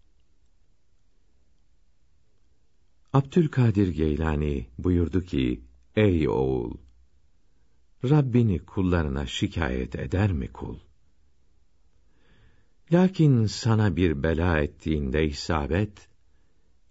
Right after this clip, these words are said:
insanlara anlatıp ediyorsun şikayet. Bu dünya denizinden çok sakın ki ey oğlum, burada çok kimseler boğuldu biliyorum.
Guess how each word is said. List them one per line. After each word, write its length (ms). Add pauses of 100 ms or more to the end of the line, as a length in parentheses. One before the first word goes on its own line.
(120)
insanlara 760
anlatıp 600
ediyorsun 600
şikayet. 840 (1900)
Bu 180
dünya 520
denizinden 800
çok 380
sakın 580
ki 180
ey 340
oğlum, 580 (1080)
burada 520
çok 380
kimseler 760
boğuldu 540
biliyorum. 540